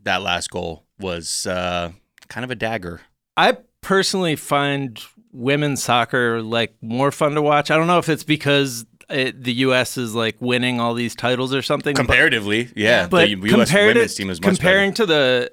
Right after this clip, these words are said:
Speaker 2: uh, men's World Cup, like, even just, like, watching finals to finals, I find women's soccer more entertaining. Is that, like, a, a widely accepted take? Like,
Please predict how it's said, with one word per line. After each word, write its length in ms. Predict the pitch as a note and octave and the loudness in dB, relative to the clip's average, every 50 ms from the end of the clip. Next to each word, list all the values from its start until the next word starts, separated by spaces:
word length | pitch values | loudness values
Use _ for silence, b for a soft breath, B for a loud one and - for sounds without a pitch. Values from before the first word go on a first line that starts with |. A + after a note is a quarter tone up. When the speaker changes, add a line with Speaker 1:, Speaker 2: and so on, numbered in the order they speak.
| _ _ _ - | _ _ _ -2
Speaker 2:
uh, 460 | C#3 C3 A#2+ A#2 A2+ A2 A2 A2 A2 - - | 0 2 2 2 2 0 -2 -4 -8 -10 -10
men's 400 | - D3+ C#3 C#3+ E3 E3 C3+ C3 | -6 -2 0 2 2 0 -2 -2
World 280 | C3 C3 B2+ A#2 G2+ | 0 0 0 0 -2
Cup, 240 | - - A2+ G#2+ - | -2 -4 -4 -2 -2
like, 220 | - A#2+ A#2 G#2 B2 | -2 -4 -4 -2 -2
even 240 | B2+ A#2+ B2+ A2 | -2 -2 -2 -2
just, 160 | G#2 A2+ A2+ - | -2 -4 -4 -2
like, 160 | B2 A2+ - | -4 -4 -2
watching 880 | - A2+ G#2+ A2+ - - - A2+ A2+ G#2+ G#2 G#2 G#2 G#2 G#2 - - _ _ _ _ _ | -2 0 0 0 -2 -2 -4 -4 -2 -2 -4 -4 -6 -6 -10 -14 -20 _ _ _ _ _
finals 460 | _ - C3 A#2+ A#2+ A#2+ A#2+ A#2 - | _ 0 0 0 2 0 -2 -4 -4
to 80 | - A#2 | -6 -8
finals, 400 | - - A#2+ B2 A#2+ A2+ G#2+ G2+ | -6 -2 -2 0 0 0 0 -2
I 80 | A#2 A2+ | -2 -2
find 340 | - - A#2 A2+ A2 G#2+ | -2 -2 -2 -2 -2 -2
women's 540 | A2 A2+ A2+ A2+ A2 A2 A2 G#2+ F#2+ - - _ _ _ _ _ _ _ _ _ | -2 -4 -4 -4 -4 -4 -6 -6 -8 -10 -14 _ _ _ _ _ _ _ _ _
soccer 440 | _ - - B2 A#2 A#2 - C3 A#2+ | _ -2 0 2 2 2 2 0 0
more 400 | A2+ A#2 A2+ A2+ A#2 A2 A2 A2+ - | 0 0 0 0 0 0 0 -2 -2
entertaining. 680 | G#2 B2+ B2 A#2+ A2+ G#2+ - - B2 A#2+ A#2 G#2 G2+ G#2+ | -4 -4 -2 -2 -2 -2 -4 -4 -4 -2 -2 -2 -2 -4
Is 120 | A2+ A#2 | -4 0
that, 200 | C3 C#3 C#3+ F2+ | 0 0 0 0
like, 200 | C#3 D3+ D3+ - | 0 -2 0 0
a, 300 | C3+ B2+ B2 A#2+ A#2+ A2+ A#2 - - _ - - - | 2 2 2 2 0 -2 -4 -10 -16 _ -20 -12 -6
a 140 | - B2+ A#2 A2+ | -4 -2 -2 -2
widely 720 | A2 A2 G#2+ G#2+ A2 G#2+ A2 A2 A2+ G#2+ A#2 A#2+ A#2 A#2 A2+ | -2 -4 -2 0 0 2 2 0 -2 -4 -4 -4 -2 -2 -2
accepted 800 | G#2+ - - - - A2 G#2 - _ - A2+ G#2+ G#2+ G#2 G2 G2 _ _ | -2 -4 -6 -4 -4 -4 -4 -6 _ -6 -4 -2 -2 -4 -6 -10 _ _
take? 360 | - - B2+ B2+ C3 - - F3 | -8 -6 -4 -4 -4 -4 -2 0
Like, 180 | E3 D#3 D3+ | 0 0 0